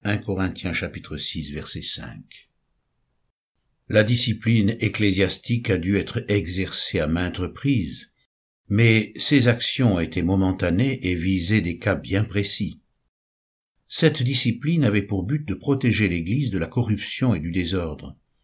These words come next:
Elle était appliquée en vue du bien, de l'édification de ses membres, du relèvement et de la repentance du coupable.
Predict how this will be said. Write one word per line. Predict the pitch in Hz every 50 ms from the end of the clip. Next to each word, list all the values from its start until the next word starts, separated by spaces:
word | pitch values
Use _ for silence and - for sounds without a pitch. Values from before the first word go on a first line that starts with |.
| _ _ _ _ _ _ _ _ _
Elle | 107 104 101
était | 104 98 - 110 - 101
appliquée | 90 - - 92 90 82 85 - 127 131 131 135 123 110 101 98 -
en | 95 95 95
vue | 87 92 92 78
du | 82 80
bien, | 78 82 90 107 101 90 78 69 - - _ _ _ _ _ _ _ -
de | 76 98
l'édification | 98 113 120 117 117 117 - 120 113 - 98 - - - 131 117
de | -
ses | - - 90
membres, | 92 113 127 120 95 78 67 62 64 65 - - _ _ _ _ _ _ _
du | 92 101 101
relèvement | 95 117 120 123 127 120 117 117 143 160 165 143
et | 113 90
de | 76 87
la | 87 82
repentance | 85 113 113 120 117 104 98 101 120 120 117
du | - 80 80
coupable. | - 123 120 120 107 90 76 - - - 65 76 -